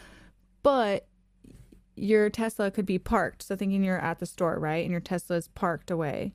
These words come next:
and you're at the front of the store. You can call your Tesla technically, and it would, like, drive to you.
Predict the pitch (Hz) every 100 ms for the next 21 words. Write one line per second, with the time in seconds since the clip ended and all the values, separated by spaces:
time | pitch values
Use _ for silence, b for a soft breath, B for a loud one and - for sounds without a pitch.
0 | _ - 175 175 185 - 180 175 - -
1 | 185 180 185 - 165 151 180 180 202 226
2 | 202 - 214 208 208 180 175 - 190 185
3 | 175 165 180 - 160 - 151 151 175 -
4 | 170 180 175 170 160 165 180 165 160 160
5 | 170 - - 220 180 156 - 190